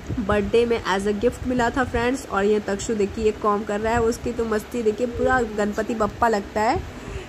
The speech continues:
मेरा छोटू सा गणपति। और, अ,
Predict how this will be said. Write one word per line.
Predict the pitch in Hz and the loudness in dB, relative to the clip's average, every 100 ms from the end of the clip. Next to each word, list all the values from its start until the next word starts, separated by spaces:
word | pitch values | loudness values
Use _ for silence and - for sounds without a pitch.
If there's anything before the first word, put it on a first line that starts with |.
| - | -2
मेरा | 214 226 | 2 2
छोटू | - 220 226 | 2 2 2
सा | 226 | 0
गणपति। | 214 208 208 196 233 294 392 - - - | 0 0 0 -2 2 4 4 0 -14 -4
और, | 214 196 196 196 | 2 4 4 4
अ, | 196 196 190 | 2 2 0